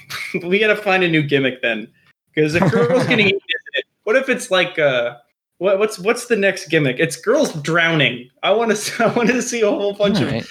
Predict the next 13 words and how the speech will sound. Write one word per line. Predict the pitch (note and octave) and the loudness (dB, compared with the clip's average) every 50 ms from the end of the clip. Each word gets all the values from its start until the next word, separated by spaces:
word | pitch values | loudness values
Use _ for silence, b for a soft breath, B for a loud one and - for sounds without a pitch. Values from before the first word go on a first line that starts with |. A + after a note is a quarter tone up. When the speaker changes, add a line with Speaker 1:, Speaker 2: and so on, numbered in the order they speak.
| B B _ - D3 | B B _ -6 -4
Speaker 1:
a | D#3 D#3+ | -2 0
new | E3+ F#3 G3+ G3 | 0 0 2 2
ep-, | F#3 F#3+ F#3+ | 0 0 0
every | - F#3 F#3 F#3+ F#3 F3 | 0 -2 0 2 2 2
episode | F3 F3 E3+ D3 - E3+ D#3 | 2 0 -2 -2 -2 -2 -2
a | C#3+ | -2
girl | C#3 D3+ E3 E3 C#3+ C#3+ | 0 0 2 2 0 0
drowns | - - C#3+ D3 D3+ D3 C#3+ C#3 C3+ C#3 | -2 0 2 2 4 4 2 2 0 0
horribly. | - D#3 D3+ D3+ D3 C#3+ C#3 B2 A#2+ A#2+ A#2 - - - | 0 0 2 2 2 0 0 -2 -6 -6 -6 -6 -6 -2
Speaker 2:
Anime | A#2+ B2 C3+ C#3+ C#3 C3+ C3+ C3+ C#3 C3+ C3+ B2+ | -2 0 0 0 0 0 0 0 0 0 0 2
where | B2 B2 B2 B2 B2 A#2+ B2 A#2+ A#2+ | 2 2 2 2 2 2 0 0 -2
girl | A2+ - - A2 A2 A2+ A#2 A#2 A2+ A2+ A2 | -4 -6 -4 -2 -2 0 0 0 0 0 -2
drown. | G#2+ - - G#2+ G2+ G#2 G2+ G2+ - - - - | -4 -4 -4 -4 -2 -2 -4 -4 -6 -8 -12 -14